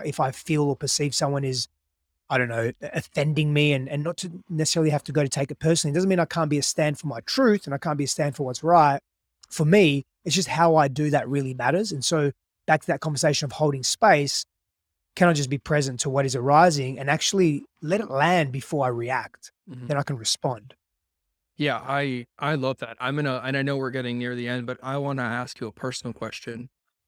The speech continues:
Speaker 2: for
Speaker 1: Mm.
Speaker 2: me, because we're talking about this holding space, we're talking about witnessing,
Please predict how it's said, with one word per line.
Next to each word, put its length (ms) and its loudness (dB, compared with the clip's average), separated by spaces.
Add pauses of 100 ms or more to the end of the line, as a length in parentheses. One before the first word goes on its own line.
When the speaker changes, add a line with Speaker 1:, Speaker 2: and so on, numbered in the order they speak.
(100)
Speaker 2:
for 200 4
Speaker 1:
Mm. 40 2
Speaker 2:
me, 200 -2
because 320 -8
we're 80 -8
talking 420 -4
about 320 -4
this 320 -10 (500)
holding 280 -2
space, 560 -2
we're 80 -8
talking 340 -4
about 240 -2
witnessing, 720 -4